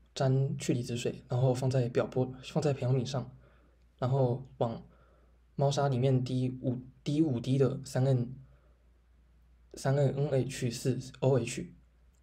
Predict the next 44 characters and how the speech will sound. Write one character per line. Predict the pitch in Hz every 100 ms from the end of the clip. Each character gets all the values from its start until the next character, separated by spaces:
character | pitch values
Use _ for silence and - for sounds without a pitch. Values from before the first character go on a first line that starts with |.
| _ _ _ _ _ _ _ _ _ _ _ _ _ _
然 | 147
后 | 127 123 117 - - -
从 | - 131 131
滴 | 131 139
第 | - 147 147
一 | 151
滴 | 143
的 | 135
时 | 123 120
候 | 127
就 | 127
可 | 127
以 | 131
开 | 127
始 | 120
计 | 113 127
时， | - - - _ _ _ _ _ _ _ -
直 | 123
至 | 139 123
红 | - 127
色 | 120 139
的 | 117
水 | - 117
试 | - 120
纸 | - -
变 | - 127
色 | - 120
为 | 110
止， | - 180 -
就 | -
是 | 127 123 123 - - - _ _ -
终 | 131
点， | 135 - -
就 | -
是 | 135 147 127 127 -
计-， | 147 131
计 | - 151
时 | 127
停 | 120 123
止 | 127
的 | 110
时 | - -
刻， | - 85 - - _ _ _ _ _ _ _ _ _ _
并 | - 139 127 123